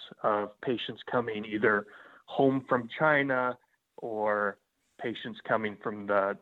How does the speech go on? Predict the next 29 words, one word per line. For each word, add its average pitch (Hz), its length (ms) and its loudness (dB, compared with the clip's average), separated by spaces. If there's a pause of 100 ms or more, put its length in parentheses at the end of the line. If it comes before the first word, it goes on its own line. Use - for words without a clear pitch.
the 104 160 -6 (100)
Diamond 107 380 2
Princess 120 460 0 (100)
cruise, 127 500 -2 (520)
uh, 107 100 2 (180)
came 117 360 -4
here 107 320 6
initially. 104 680 -2
And 98 220 -8
so, 107 260 -2 (360)
uh, 98 200 0 (400)
Ne-, 117 160 0 (340)
the 107 200 4
Nebraska 110 560 0
Medical 107 440 -6
Center 107 240 -8
had 104 140 -4 (100)
some 113 140 -8
of 104 80 -10
the, 101 380 -8
uh, 107 160 4 (120)
very 107 240 4 (120)
first 110 160 -4 (100)
cases. 151 420 -6 (600)
Um, 107 400 2 (760)
we're 147 220 2
finding 139 460 2
that, 117 260 0 (800)
um, 107 320 -4